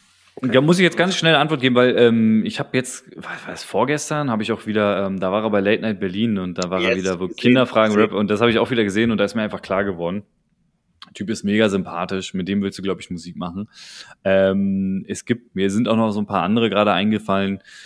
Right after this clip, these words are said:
Speaker 2: aber, ähm, ich muss sagen, am ehesten wirklich Sido und ich glaub, das ist jetzt hier die unpopuläre Meinung, aber übrigens, mir ist gerade noch was komplett anderes eingefallen. Ich will noch nicht so viel spoilern.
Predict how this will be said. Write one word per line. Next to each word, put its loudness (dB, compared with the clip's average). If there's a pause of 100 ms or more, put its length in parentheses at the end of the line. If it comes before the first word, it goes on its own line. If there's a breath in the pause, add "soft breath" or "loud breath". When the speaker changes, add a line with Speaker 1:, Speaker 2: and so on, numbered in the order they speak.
(240 loud breath)
Speaker 2:
aber, 2
ähm, -2
ich -8
muss -6
sagen, 0
am -10
ehesten -6
wirklich -8
Sido -2
und -2
ich -8
glaub, -2
das 0
ist -4
jetzt -2
hier -6
die -6
unpopuläre -4
Meinung, -6
aber -2
übrigens, -8 (640 loud breath)
mir -2
ist -6
gerade 2
noch -2
was -6
komplett -4
anderes -4
eingefallen. -12 (1400 soft breath)
Ich -10
will 4
noch 4
nicht 0
so -4
viel -6
spoilern. 2